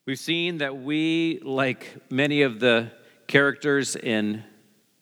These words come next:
God's word, have at times very mixed motives, but thankfully God examines our hearts and shows us what really matters. And then last week we saw that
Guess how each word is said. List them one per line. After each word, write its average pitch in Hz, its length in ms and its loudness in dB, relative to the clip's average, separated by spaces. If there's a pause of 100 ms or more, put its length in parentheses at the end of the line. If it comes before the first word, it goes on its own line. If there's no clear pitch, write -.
(220)
God's 123 280 0
word, 123 360 -2
have 101 280 -4 (480)
at 117 140 -8
times 110 300 -6
very 110 240 -2
mixed 107 260 -6
motives, 95 720 -6 (1080)
but 95 120 -14
thankfully 104 320 -6
God 101 240 -2
examines 95 560 -8
our 92 160 -10
hearts - 640 -8 (640)
and 98 100 -14
shows 95 320 -6
us 90 160 -10
what 92 140 -12
really 87 220 -6
matters. 87 640 -10 (580)
And 131 60 0
then 131 100 4
last 151 320 6
week 156 240 4
we 123 140 4
saw 135 480 6
that 117 260 0